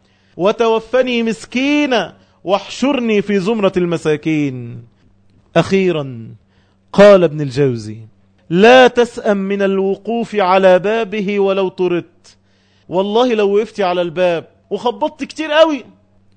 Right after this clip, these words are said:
وبقالك كتير في السكة دي ومش حاسة،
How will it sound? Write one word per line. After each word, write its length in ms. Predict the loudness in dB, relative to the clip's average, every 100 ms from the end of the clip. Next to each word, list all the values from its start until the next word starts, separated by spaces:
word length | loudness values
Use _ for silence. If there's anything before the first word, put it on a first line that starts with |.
| -8
وبقالك 480 | -2 2 2 -2 -6
كتير 800 | -8 -4 -2 -2 -2 -4 -4 -6
في 80 | -8
السكة 500 | -10 -10 -6 0 0
دي 140 | 0
ومش 280 | -8 -8 -2
حاسة، 540 | 0 0 -4 -6 -6